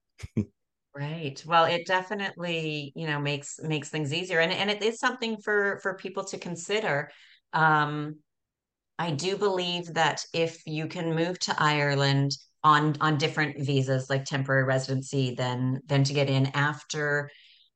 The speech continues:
Speaker 2: after being there, um, I was just looking at it the other day, after you're there for eight years, within an eight-year span, you have to be there for a minimum four years.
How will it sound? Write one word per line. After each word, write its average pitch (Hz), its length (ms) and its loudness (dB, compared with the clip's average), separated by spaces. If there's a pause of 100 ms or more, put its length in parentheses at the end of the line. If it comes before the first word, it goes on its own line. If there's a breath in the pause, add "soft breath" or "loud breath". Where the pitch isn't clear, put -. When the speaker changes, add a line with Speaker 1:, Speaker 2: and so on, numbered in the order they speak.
(600)
Speaker 2:
after 165 340 4
being 175 400 2
there, 156 540 2
um, 139 420 2
I 151 160 0
was 143 140 -2
just - 180 -4
looking 160 240 0
at 147 100 2
it 139 60 0
the 147 80 0
other 143 100 4
day, 139 120 6
after 139 180 2
you're 185 80 -2
there 175 180 4
for 170 300 0
eight 165 260 -2
years, 143 540 2
within 170 260 0
an 196 200 -2
eight-year 170 420 2
span, 135 640 2
you 143 100 4
have 165 360 -2
to 175 100 -6
be 160 120 -4
there 143 160 2
for 147 140 0
a 139 80 4
minimum 147 380 2
four 147 260 0
years. 143 720 0